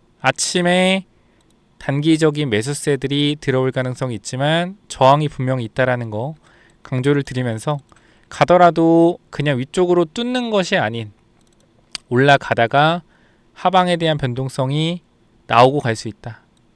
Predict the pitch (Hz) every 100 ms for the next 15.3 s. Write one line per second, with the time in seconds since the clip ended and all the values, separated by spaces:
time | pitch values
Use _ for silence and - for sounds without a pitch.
0 | _ 110 104 127 143 156 156 147 123 135
1 | - 113 - 110 - 110 143 _ _ _
2 | _ - - 127 135 160 170 196 285 277
3 | 123 123 135 123 113 - 156 160 165 175
4 | - _ _ _ - 131 131 139 - 110
5 | 123 135 110 113 117 160 180 196 - 151
6 | 190 170 147 123 120 175 - _ _ _
7 | _ _ _ - 120 147 139 113 - 107
8 | - 151 - _ _ _ _ - 113 139
9 | 156 135 131 135 131 127 127 117 120 151
10 | 143 113 117 - 135 151 160 160 151 147
11 | 131 - 117 120 165 _ _ _ _ _
12 | - 120 135 143 135 143 143 127 - 127
13 | 131 - 143 156 196 - - 120 117 117
14 | 117 113 110 110 120 117 113 120 117 -
15 | 113 110